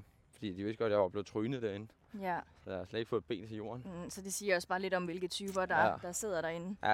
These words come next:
Speaker 1: ja, helt,
Speaker 2: Eller der sad
Speaker 1: helt
Speaker 2: derinde.
Speaker 1: sikkert, og kører resten af en rigtig hård arrest.
Speaker 2: Mm.
Speaker 1: På, på mange områder. Men der, øh, der rykker de mig så til Helsingør Arrest, hvor jeg sidder i isolationsfængsel. Med alt brev, brev og telefonkontrol, altså. Nu havde jeg
Speaker 2: Ja.
Speaker 1: ikke så mange at ringe til.
Speaker 2: Mm-mm.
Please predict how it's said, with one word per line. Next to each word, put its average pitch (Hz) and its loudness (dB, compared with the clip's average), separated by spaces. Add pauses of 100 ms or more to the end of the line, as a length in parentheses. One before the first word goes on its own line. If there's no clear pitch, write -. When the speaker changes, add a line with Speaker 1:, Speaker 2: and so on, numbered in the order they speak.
(160)
Speaker 1:
ja, 101 0
helt, 117 -4
Speaker 2:
Eller 110 -6
der 123 -10
sad 160 -8
Speaker 1:
helt 123 -8
Speaker 2:
derinde. 127 -4
Speaker 1:
sikkert, 110 2
og 98 0
kører 113 0
resten 98 -2
af 107 -6
en 104 -2
rigtig 110 -4
hård 123 0
arrest. 110 -2 (160)
Speaker 2:
Mm. 220 -2 (300)
Speaker 1:
På, 104 -6 (240)
på 113 -6
mange 104 -4
områder. 113 -2 (960)
Men 113 -2
der, 139 8
øh, 117 4
der 147 -2
rykker 147 4
de 131 0
mig 123 -2
så 143 -8
til 143 -6
Helsingør 131 -6
Arrest, 123 -6
hvor 123 -2
jeg 120 0
sidder 120 2
i 104 0
isolationsfængsel. 123 -8 (600)
Med 113 0 (100)
alt 135 2
brev, 135 0
brev 143 6
og 120 6
telefonkontrol, 127 -4
altså. 113 -4 (100)
Nu 113 -8
havde 113 6
jeg 113 6
Speaker 2:
Ja. - 8
Speaker 1:
ikke 127 4
så 127 -4
mange 120 0
at 113 -6
ringe 120 -2
til. 135 -8 (360)
Speaker 2:
Mm-mm. 190 -6